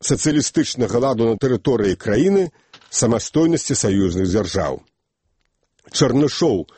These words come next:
механізатар калгасу, імя дваццаць першага з'езду К П С С Талачынскага раёну, гаворыць: «Цяжка зразумець сёння людзей, народных дэпутатаў, якія катэгарычна выступаюць за абсалютызацыю суверэнітэту нашай рэспублікі,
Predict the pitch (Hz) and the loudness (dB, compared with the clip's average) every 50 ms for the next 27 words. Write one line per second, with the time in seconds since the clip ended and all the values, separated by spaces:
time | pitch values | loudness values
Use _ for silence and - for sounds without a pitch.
0 | _ _ _ _ _ _ - 98 104 - 123 117 120 110 98 147 139 - 127 - | _ _ _ _ _ _ -2 -2 -2 0 0 0 0 0 0 0 -2 -2 -4 -4
1 | - - 104 98 92 135 170 165 - - 139 123 131 139 123 107 107 110 - - | -4 -2 -2 0 0 0 -2 -2 0 0 0 2 2 0 0 0 0 -2 -2 -2
2 | 98 - - - 143 139 - - 127 117 117 98 85 110 127 107 98 107 101 - | -6 -8 -4 -2 -2 -2 -2 -2 -2 0 0 0 0 0 0 0 0 -2 -4 -4
3 | 101 - - 101 95 - - 165 - - - 104 104 92 - 120 117 104 - - | -4 -4 -2 -2 -2 0 0 -2 -2 -2 -2 -2 -2 0 0 -2 -2 -2 -2 -4
4 | 113 95 101 107 110 107 104 92 87 85 78 90 85 82 78 76 71 65 - - | -2 -2 0 0 0 0 0 0 0 0 -2 -2 -4 -4 -4 -6 -6 -8 -10 -14
5 | - - _ _ _ _ _ _ _ _ _ _ _ _ _ _ _ _ - - | -16 -18 _ _ _ _ _ _ _ _ _ _ _ _ _ _ _ _ -2 0
6 | 139 165 170 - - - 170 143 143 143 127 131 139 143 143 139 120 - - - | 0 2 0 -2 -2 0 0 2 2 2 2 2 2 2 2 2 0 -2 -2 -2
7 | 143 127 117 110 104 104 104 95 92 131 156 151 123 117 117 120 117 110 104 98 | 0 2 2 2 2 2 0 0 2 0 2 2 2 2 2 2 0 0 -2 -2
8 | 98 90 101 - 101 90 - 165 180 170 - 170 151 135 - _ _ _ _ _ | -2 -4 -4 -6 -4 -4 -2 -2 -2 0 2 0 0 0 -2 _ _ _ _ _
9 | _ _ _ - 95 104 95 - - 196 95 - - 165 - - 117 120 117 123 | _ _ _ -2 -2 -2 0 0 0 0 0 0 -2 -2 -2 -2 0 0 0 0
10 | 156 147 - - - 123 110 98 - - - 104 - - 139 143 139 131 127 104 | 0 -2 -2 -2 -2 -2 -2 -2 -2 -4 -6 -6 -4 -2 0 0 2 0 0 -2
11 | 85 92 135 - - 131 - - - 127 117 107 - 117 87 90 131 135 120 - | -2 -2 -2 -2 -2 -4 -4 -2 0 0 0 0 0 -2 0 0 0 0 -2 -2
12 | - 123 - - 113 110 110 110 107 92 - 131 120 - 120 104 110 104 95 - | -4 -4 -2 0 -2 0 0 0 -2 0 -2 -2 -2 0 0 0 0 0 -2 -2
13 | 123 117 127 - - - 180 135 104 92 87 - - 80 71 | -2 -2 -2 -2 -2 -2 -2 0 0 -2 -2 -2 -4 -6 -6